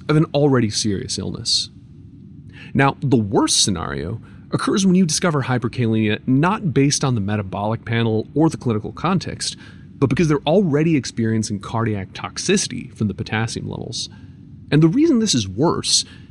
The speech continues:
is because if they already have cardiac effects, you may have only minutes to treat the patient before they go into cardiac arrest. So you need to administer treatment before your metabolic panel comes back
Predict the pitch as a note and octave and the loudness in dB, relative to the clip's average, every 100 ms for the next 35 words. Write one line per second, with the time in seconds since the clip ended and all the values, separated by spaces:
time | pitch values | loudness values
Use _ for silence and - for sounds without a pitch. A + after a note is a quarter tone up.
0 | - D#3 C3+ D3+ C3 - - E3+ D3+ B3 | -2 2 2 2 0 -2 -2 -2 -2 -2
1 | - C4 E3 A#2+ - D#3+ F3+ F#2+ - - | 0 0 0 -2 -2 0 2 0 -4 -10
2 | - A2+ - - - - - - A#2 D3+ | -8 -8 -6 -8 -8 -20 -20 -6 2 4
3 | C4 D4 - E3 E3 B2 B2 C#3+ - - | 4 2 0 2 4 4 4 2 -2 -6
4 | G2 - A#3+ - - G2+ - - - G#2+ | -8 -4 -4 -4 -6 -6 -6 -8 -4 -4
5 | A2 C3 D#3 E3 C3+ A2 G#2 G2 - G#2 | -2 0 0 2 2 2 0 -4 -4 -2
6 | G2 F#2+ G2 F#2+ F#2+ A#2 G2+ - - - | -2 -4 -6 -6 -2 -2 -2 -4 -6 -12
7 | - - - - D3 E3 F3 C#4 B3+ E3+ | -20 -20 -16 -2 4 4 4 2 2 2
8 | D#3+ D3+ - A2+ B2 A#2+ A#2 G2+ B2 - | 2 2 0 -2 -2 -2 -2 -2 -6 -6
9 | B2+ D#3+ F#3+ D#3 C3 A#2 G#2+ G#2+ G#2 G#2+ | -4 -2 2 2 2 0 0 -4 -4 -4
10 | G2 - - F#2 A2 C#3 G2 - | -4 -6 -6 -6 -4 -2 -2 -4